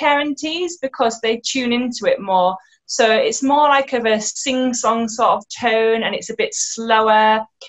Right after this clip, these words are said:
and it would emphasise key words, and that will help their language development. So no matter how silly you might feel, um, parentese is actually <laughs> really important, and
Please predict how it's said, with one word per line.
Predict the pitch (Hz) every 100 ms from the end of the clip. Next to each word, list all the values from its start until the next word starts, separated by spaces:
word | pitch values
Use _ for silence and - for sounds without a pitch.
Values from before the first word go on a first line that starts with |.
| -
and | 214
it | 214 202 -
would | 220 214 -
emphasise | 220 226 220 220 214 208 208
key | - - 220 208
words, | 220 185 170 175 175 - - _ _ -
and | 202 196 202 185 -
that | 233 -
will | 214 208
help | 208 220 220 -
their | 220 208 202
language | 202 214 233 240 233
development. | 254 247 247 269 277 320 311 262 _ _ -
So | - 240 233 226 -
no | 247
matter | 262 302 294 277
how | 262 240 233 -
silly | - 269 240 226
you | 208 202
might | 185 175 -
feel, | 233 185 175 185 190 _ -
um, | 196 190 196 196 - -
parentese | 254 240 233 240 269 233 220
is | 214 -
actually | 214 - - 220 233 - - -
<laughs> | 285 262 294 740 554 370
really | 262 254 254
important, | 240 240 240 233 233 208 -
and | 196 202